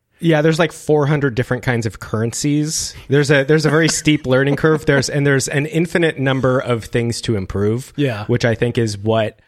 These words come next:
Speaker 1: I require right now in my life, is just, like, this sort of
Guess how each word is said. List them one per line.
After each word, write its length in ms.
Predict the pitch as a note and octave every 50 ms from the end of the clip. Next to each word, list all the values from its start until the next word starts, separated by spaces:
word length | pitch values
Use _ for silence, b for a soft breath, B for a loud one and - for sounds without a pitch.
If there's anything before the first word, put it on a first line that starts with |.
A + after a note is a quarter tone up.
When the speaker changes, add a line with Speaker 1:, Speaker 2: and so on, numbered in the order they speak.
| b _ -
Speaker 1:
I 420 | G#2 A2 A2 A2 A2 G#2+ G#2+ G#2+ G#2+
require 760 | G#2 A2 G#2+ - - - G2+ F#2+ G2 G2 G2+ A2+ A#2+ A#2+ A#2+ -
right 240 | - A#2+ A#2+ A#2+ G2
now 320 | A#2+ B2+ B2 B2+ B2+ B2+ C3
in 480 | - B2 A#2+ A#2+ A#2+ A#2+ A#2+ B2 A#2+ B2+
my 220 | A2 A#2+ B2 B2
life, 320 | B2 B2 B2 C3 B2+ -
is 140 | A#2 A2 -
just, 200 | - A#2 A2 -
like, 220 | A#2 G#2+ G2+ - -
this 320 | A2+ G#2+ F#2 - - - B B B B
sort 240 | - - B2+ A#2+ A2+
of 80 | G#2